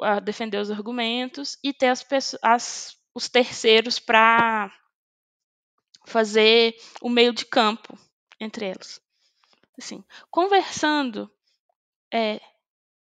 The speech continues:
e, e sendo aberto, eu acho que é,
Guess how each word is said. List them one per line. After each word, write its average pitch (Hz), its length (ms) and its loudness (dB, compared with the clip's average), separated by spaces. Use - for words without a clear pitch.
e, 226 260 -6
e 240 120 -6
sendo 269 500 -2
aberto, 214 920 0
eu 240 160 -2
acho 240 280 2
que - 180 -16
é, 262 120 2